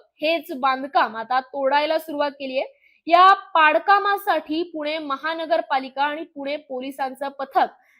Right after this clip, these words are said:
नाना पेठेत धडकलंय. संयुक्तपणे ही कारवाई करण्यात येतेय.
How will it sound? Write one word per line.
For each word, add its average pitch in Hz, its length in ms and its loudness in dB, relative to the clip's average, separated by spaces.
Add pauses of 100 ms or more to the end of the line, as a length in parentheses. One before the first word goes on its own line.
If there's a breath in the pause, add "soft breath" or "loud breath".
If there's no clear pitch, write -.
नाना 330 380 2
पेठेत 285 560 -2 (120)
धडकलंय. 254 340 -6 (560)
संयुक्तपणे 330 680 0
ही 349 180 -4
कारवाई 294 440 0
करण्यात 277 380 -4
येतेय. 269 320 -8